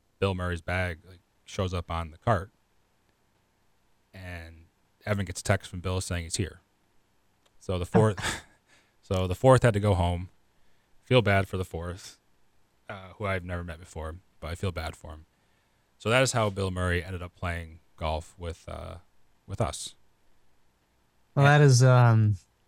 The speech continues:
Speaker 2: that is a once in a lifetime experience. So he must, does he live there? He must live in Charleston? Is that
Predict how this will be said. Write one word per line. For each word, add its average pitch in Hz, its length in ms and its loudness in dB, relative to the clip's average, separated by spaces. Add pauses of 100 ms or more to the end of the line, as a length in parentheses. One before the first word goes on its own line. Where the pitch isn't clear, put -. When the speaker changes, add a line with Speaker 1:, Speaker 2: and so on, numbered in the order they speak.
(160)
Speaker 2:
that 139 140 6
is 143 180 10
a 135 120 8
once 135 340 6
in 156 60 6
a 139 80 6
lifetime 131 440 4
experience. 120 480 4
So 127 60 4
he 147 120 8
must, 175 200 6
does 127 140 6
he 156 120 8
live 123 260 6
there? 156 180 6
He 139 120 6
must 131 240 6
live 123 280 4
in 139 100 6
Charleston? 143 520 4
Is 123 160 2
that 123 280 4